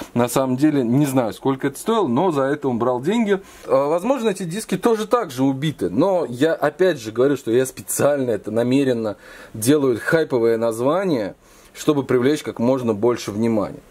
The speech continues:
И сейчас, да, опять же говорю, что будет эксперимент на живых людях. Вот клиент принес мне три жестких диска. На одном из них вот есть здесь такая вмятина. На других нет ничего. Я отдам поставщику и посмотрим, что мне поставщик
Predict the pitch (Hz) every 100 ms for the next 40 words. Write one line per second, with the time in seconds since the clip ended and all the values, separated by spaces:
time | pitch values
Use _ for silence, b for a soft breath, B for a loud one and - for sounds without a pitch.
0 | B B B 131 180 262 175 139 160 113
1 | - 151 98 98 113 120 104 - 101 123
2 | 180 139 - 139 - 143 143 165 190 127
3 | 117 135 143 143 143 98 90 165 208 151
4 | 165 156 - 139 127 113 123 104 - 113
5 | 101 104 - 185 226 277 - - B B
6 | 151 156 170 185 147 131 156 127 117 131
7 | 139 113 127 131 120 107 127 117 110 117
8 | 92 90 95 131 151 165 156 220 - 160
9 | 185 - 98 - 95 82 - B B 143
10 | 208 220 202 185 175 - 170 - 220 311
11 | 269 185 190 190 165 185 185 165 - 160
12 | 151 135 131 127 - 135